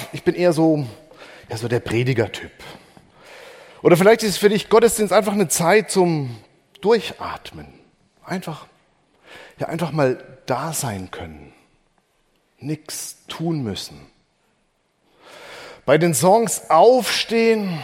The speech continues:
mitklatschen, mitsingen. Hm,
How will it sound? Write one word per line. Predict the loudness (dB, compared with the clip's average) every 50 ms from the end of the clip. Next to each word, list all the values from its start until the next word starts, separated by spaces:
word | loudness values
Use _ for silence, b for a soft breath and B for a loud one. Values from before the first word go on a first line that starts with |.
| B B B B B B B B B B
mitklatschen, | -6 -2 0 2 2 2 0 -4 -12 -8 -4 -2 0 0 0 0 -2 -6 -8 -8 -8 -6 -4 -4 -2 -2 -2 -4 -6 -10 _ _ _ _ _ B B B B B B B B B B B
mitsingen. | 0 2 2 2 0 -2 -4 -4 -4 -2 -2 0 0 0 0 0 0 0 -2 -2 -4 -6 -8 -12 B B B B B B B B B _ _ _ b b b b b b b b b b _ _ -10
Hm, | -8 -6 -6 -4 -4 -6 -6 -8 -10 -10 -14 -16